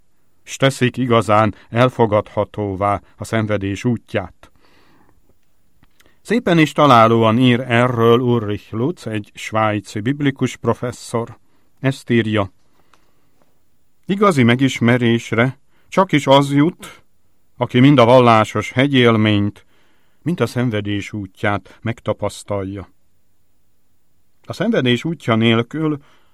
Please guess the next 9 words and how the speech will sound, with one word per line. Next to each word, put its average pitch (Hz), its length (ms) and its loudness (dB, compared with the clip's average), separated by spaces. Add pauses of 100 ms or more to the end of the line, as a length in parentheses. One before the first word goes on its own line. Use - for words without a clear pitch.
a 110 100 -8
vallásos 127 760 -2
élmény 110 580 -2 (200)
illúziószerű 107 1300 -2
lehet. 101 580 -10 (1600)
De 98 120 -10
vallásos 117 640 -2
élmény 98 460 -6
nélkül 98 560 -6